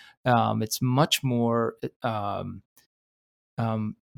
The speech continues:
multifaceted and, and broadly spread, and the politics that we're all kind of suffering through right now is, I think, uh, adding fuel to that fire. So,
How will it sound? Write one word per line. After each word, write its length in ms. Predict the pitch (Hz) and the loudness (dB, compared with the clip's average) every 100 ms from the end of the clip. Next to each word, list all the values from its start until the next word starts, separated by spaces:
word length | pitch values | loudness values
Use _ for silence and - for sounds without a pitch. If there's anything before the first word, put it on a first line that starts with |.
| - - | -6 2
multifaceted 1080 | 131 151 160 147 139 143 - 135 135 131 123 | 6 6 4 4 4 4 4 2 2 2 2
and, 360 | 107 104 101 | -2 -4 -6
and 200 | 110 110 | -6 -6
broadly 440 | 110 127 147 147 139 | 2 6 6 6 4
spread, 460 | - - 127 123 | 2 2 2 4
and 120 | 120 107 | 0 -2
the 120 | 98 | -8
politics 760 | - - 131 143 143 143 143 | -4 4 4 4 2 0 0
that 140 | 143 135 | -2 -2
we're 180 | 127 131 | 0 2
all 180 | 127 | 2
kind 220 | 123 139 127 | 0 -2 0
of 80 | |
suffering 380 | - 139 - 135 | 0 0 0 -2
through 240 | - 135 123 | 2 2 4
right 200 | 127 127 | 2 2
now 360 | 120 117 113 - | 0 0 -2 -2
is, 240 | 117 104 | -6 -6
I 80 | 107 | -8
think, 360 | 110 107 - - - - - - | -8 -10 -12 -18 -20 -20 -16 -4
uh, 160 | 117 117 | -2 0
adding 280 | 120 117 120 | -2 -4 -8
fuel 340 | - 139 139 | -2 2 2
to 140 | 139 127 | 2 0
that 240 | 123 - | 0 0
fire. 380 | 127 120 117 113 | 2 4 2 2
So, 540 | - 127 117 110 107 | 2 2 2 0 -2